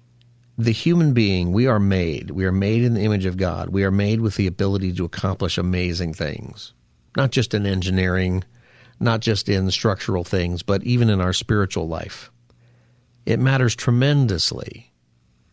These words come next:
Set some spiritual goals for yourself. It's okay if they're hard. They might be hard. The best goals are difficult.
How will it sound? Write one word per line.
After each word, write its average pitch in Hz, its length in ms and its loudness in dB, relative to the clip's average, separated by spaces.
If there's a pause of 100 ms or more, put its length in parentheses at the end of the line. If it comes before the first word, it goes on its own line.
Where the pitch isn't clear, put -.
Set - 320 -2
some 131 180 2
spiritual 120 440 0
goals 98 280 0
for - 120 -4
yourself. 90 580 -4
It's 120 160 2
okay 127 280 4
if 104 120 2
they're 90 160 0
hard. - 460 -6 (680)
They 120 260 2
might 120 300 2
be 101 100 0
hard. 80 240 -4
The 87 60 -4
best 123 400 0
goals 147 260 2
are 143 80 2
difficult. - 720 -2